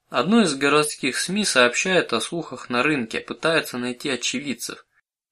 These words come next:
проводит расследование, публикует адрес, куда можно обратиться в случае встречи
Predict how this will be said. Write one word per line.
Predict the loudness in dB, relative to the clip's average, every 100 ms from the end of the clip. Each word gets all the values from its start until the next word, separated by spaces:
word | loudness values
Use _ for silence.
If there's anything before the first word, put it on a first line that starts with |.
| -2
проводит | 0 2 0 -2 -2
расследование, | -4 -4 -4 -4 -4 -6 -12 -12
публикует | -8 -6 -6 -2 -2 2
адрес, | 2 4 0 -4
куда | -4 -2
можно | -2 -2 -2
обратиться | 0 -2 -4 -8 -6 -6
в | -6
случае | -10 -4 -4
встречи | -4 -6 -6 -4 -4 -6